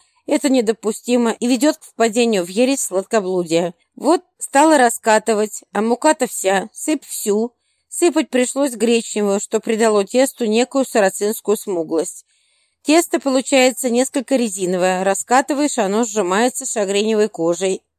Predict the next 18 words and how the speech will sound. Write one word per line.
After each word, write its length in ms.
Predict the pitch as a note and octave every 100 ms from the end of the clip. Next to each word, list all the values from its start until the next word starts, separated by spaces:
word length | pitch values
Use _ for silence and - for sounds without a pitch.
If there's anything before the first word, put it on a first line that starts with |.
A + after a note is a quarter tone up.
| -
Вот 220 | F#3+ B3 -
это 220 | D4 D#4
правильное 580 | C#4 C4 G#3+ F3+ G3 F#3+
тесто. 540 | - E3 D#3+ - D3+ F3+ _
Все, 380 | - - D#4+ D#4 D4+
три 220 | D4 D#4
ступени 480 | - C#4 A#3 C4+ B3+
постижения 720 | - A3 - G#3+ A3 A#3+ G#3+
лазаньи 500 | G3 G3+ G#3+ C#4 C4+
пройдены. 760 | G#3+ - G#3+ G3 G3+ F3 F#3 F#3+
Теперь 320 | - A3 C#4+ C#4+
я 160 | A3+
мастер. 540 | G3 E3 F3+ - F3 - _ _ _ _ _ _
Скупыми, 800 | - - D4 A#3+ F#4 E4 D#4 C#4+ _ -
выверенными 680 | A3 E4+ C#4+ B3+ A#3 A3 A3
движениями 720 | G3+ G#3+ A#3 C#4 C#4 C4 B3+
создаю 500 | - G#3+ F#3+ A#3+ C#4+
шедевр. 540 | - A3+ F#3+ F3+ F3